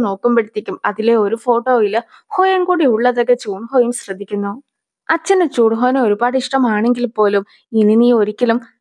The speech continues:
ഹോങ്ജുവിന്റെ ജീവിതത്തിലേക്ക് കടന്നു വരരുതെന്നൊക്കെയാണ് ചൂൺഹോയുടെ അടുത്തും അച്ഛൻ പറയുന്നത്.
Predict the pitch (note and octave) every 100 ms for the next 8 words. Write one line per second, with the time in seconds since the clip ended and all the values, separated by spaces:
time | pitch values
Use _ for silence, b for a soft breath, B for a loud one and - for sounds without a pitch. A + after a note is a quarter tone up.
0 | _ - F4+ F4+ E4+ D#4+ C4+ A3+ G3 G3+
1 | G#3 A#3+ A#3 B3 B3 A#3 A3+ G3 A3 C4+
2 | C4 B3 A#3+ B3 B3 B3 B3 A3 G#3 G3+
3 | b b _ - G#3+ G3+ A#3 C4 C4 B3+
4 | A#3+ A#3+ - D#4 D#4 A#3 A#3 G3+ G3+ G#3+
5 | G#3 G3+